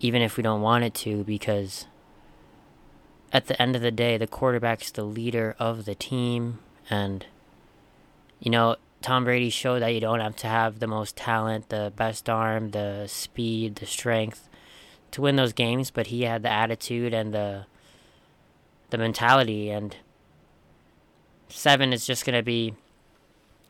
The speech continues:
tough to beat, especially in this day and age where I feel like every year there's just more and more great quarterbacks, and,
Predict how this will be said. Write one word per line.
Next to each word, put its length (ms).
tough 300
to 100
beat, 340
especially 360
in 40
this 180
day 140
and 80
age 240
where 220
I 60
feel 240
like 200
every 320
year 360
there's 220
just 400
more 260
and 100
more 340
great 340
quarterbacks, 680
and, 220